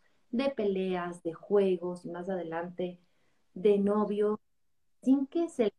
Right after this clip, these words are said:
lastime su esencia, sin que se vaya en contra de él, sin ese saboteo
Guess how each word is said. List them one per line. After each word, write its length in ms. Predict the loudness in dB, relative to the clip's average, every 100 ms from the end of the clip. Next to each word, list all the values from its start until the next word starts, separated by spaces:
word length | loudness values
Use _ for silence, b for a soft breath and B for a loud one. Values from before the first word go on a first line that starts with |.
| _ _ -2
lastime 240 | 0 0
su 140 | -4
esencia, 560 | -14 -8 -4 -4 -6 -14
sin 220 | 0 0
que 100 | 0
se 140 | -6 -6
vaya 260 | -6 -6 -6
en 140 | -8
contra 440 | -8 -8 -8 -8
de 100 | -6
él, 60 | -6
sin 200 | -6 -6
ese 180 | -6 -8
saboteo 640 | -12 -14 -6 0 0 0